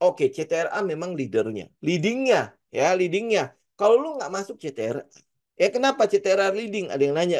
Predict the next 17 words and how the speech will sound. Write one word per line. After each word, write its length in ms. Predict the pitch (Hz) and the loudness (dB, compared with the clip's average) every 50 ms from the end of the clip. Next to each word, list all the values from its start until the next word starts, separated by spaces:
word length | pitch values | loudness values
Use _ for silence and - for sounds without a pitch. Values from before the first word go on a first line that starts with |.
| 117 | 2
kan? 140 | 151 190 226 240 - _ _ _ _ _ _ _ _ | 2 0 0 -2 -8 _ _ _ _ _ _ _ _
Satu, 560 | - 226 240 262 - 285 254 208 - - _ _ _ _ _ _ | -6 -4 -4 -4 -4 -2 -2 -2 -4 -4 _ _ _ _ _ _
karena 480 | _ 208 233 240 247 254 269 285 277 226 180 180 180 - _ _ _ _ _ _ _ _ _ _ | _ 0 2 2 2 2 0 -2 -2 -2 -4 -4 -6 -10 _ _ _ _ _ _ _ _ _ _
teman-teman 320 | 226 233 247 269 285 302 285 277 | 0 2 2 0 -2 -2 -2 -2
lihat 100 | - - - | -2 -2 -2
agresivitas 960 | - 185 196 165 175 175 180 170 - 185 175 156 180 175 - 175 165 - - | -6 -6 -4 -2 0 0 0 -2 -4 -10 -8 -8 -8 -4 -2 -2 -2 -2 -8
dia 240 | - 165 165 160 160 | -4 2 4 4 4
dari 240 | 151 143 139 135 135 | 4 6 4 4 4
si 160 | - - 160 | 0 -8 -10
C 160 | 139 - 143 | -4 -2 -2
T 80 | 135 147 | 0 0
R 140 | 147 156 160 | 0 0 0
A 40 | 165 190 160 | 0 -2 -4
nggak? 140 | 123 - - - | -8 -12 -14 -10
Si 80 | - 135 131 | -10 -8 -6
Ciputra. 480 | 143 127 131 143 135 - 131 123 - - _ _ _ _ _ _ _ _ _ _ - | -6 0 2 2 2 4 2 2 2 0 _ _ _ _ _ _ _ _ _ _ 0
Ya, 320 | 135 143 165 175 - - | 2 2 2 2 0 -4